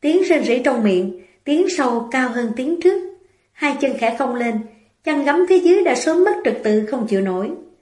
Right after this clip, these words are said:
Đôi mày thanh tú nhíu lại thật chặt, vẻ mặt tựa như đang giãy giụa không ngừng, muốn tỉnh lại nhưng căn bản không khống chế được. Cô Giả Kiết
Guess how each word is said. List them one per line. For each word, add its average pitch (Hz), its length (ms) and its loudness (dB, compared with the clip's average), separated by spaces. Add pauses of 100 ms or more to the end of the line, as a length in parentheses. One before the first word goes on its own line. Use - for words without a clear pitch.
(320)
Đôi 302 120 -2
mày 233 140 0
thanh 247 300 -6
tú 311 220 2 (120)
nhíu 370 180 6
lại 349 200 4
thật 208 120 -2 (120)
chặt, 208 160 -2 (460)
vẻ 262 180 0
mặt 226 260 -4
tựa 214 100 2
như 240 220 0
đang 233 220 -2
giãy 277 300 0
giụa 214 200 2
không 262 200 -4
ngừng, 208 200 2 (340)
muốn 302 320 0
tỉnh 233 120 0
lại 202 300 -4 (280)
nhưng 247 260 -6
căn 254 240 -6
bản 190 380 -4
không 220 260 -2
khống 277 340 -4
chế 320 160 2
được. 226 180 -2 (1040)
Cô 269 80 -4
Giả 208 280 0
Kiết 359 140 4